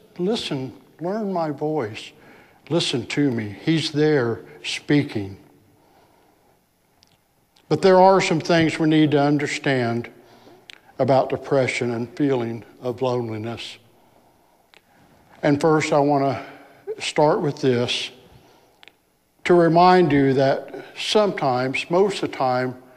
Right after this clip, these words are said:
depression and loneliness is a short-lived feeling. It's a moment we go through because we're tired, because an event has happened,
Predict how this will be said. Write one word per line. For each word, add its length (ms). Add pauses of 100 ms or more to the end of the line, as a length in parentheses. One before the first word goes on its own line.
(300)
depression 680
and 180
loneliness 720 (500)
is 180
a 60
short-lived 720
feeling. 560
It's 180
a 60
moment 440
we 140
go 260
through 280
because 560
we're 100
tired, 720 (340)
because 460
an 80
event 440
has 180
happened, 680